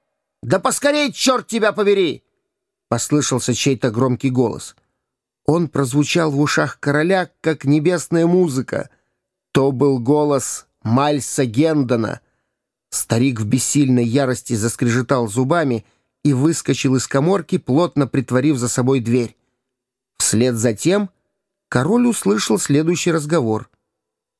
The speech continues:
«Мир тебе, святой отец! Где мальчик?»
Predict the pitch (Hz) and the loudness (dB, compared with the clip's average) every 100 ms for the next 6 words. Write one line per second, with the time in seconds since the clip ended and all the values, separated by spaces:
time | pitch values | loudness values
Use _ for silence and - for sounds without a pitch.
0 | _ _ _ _ 123 185 277 226 - 165 | _ _ _ _ 2 4 2 0 -2 0
1 | 156 - 156 139 143 131 139 104 - - | 0 0 -2 0 0 0 0 -2 -6 -18
2 | _ _ _ _ _ _ 123 131 254 247 | _ _ _ _ _ _ -2 2 2 2
3 | 175 127 107 92 | -2 -4 -10 -12